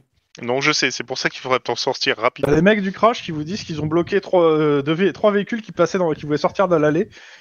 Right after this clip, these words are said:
Speaker 2: et qui, que, et vous entendez des coups de feu juste à la suite de ça. Et ça vient de l'allée derrière vous, euh, Juan.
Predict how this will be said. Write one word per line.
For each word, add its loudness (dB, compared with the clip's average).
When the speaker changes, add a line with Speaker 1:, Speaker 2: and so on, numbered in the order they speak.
Speaker 2:
et 0
qui, -6
que, 4
et -2
vous 0
entendez 6
des 0
coups -6
de -16
feu -2
juste -6
à 2
la 4
suite -10
de 2
ça. -4
Et -8
ça 0
vient 2
de 0
l'allée 4
derrière 2
vous, -4
euh, 0
Juan. -2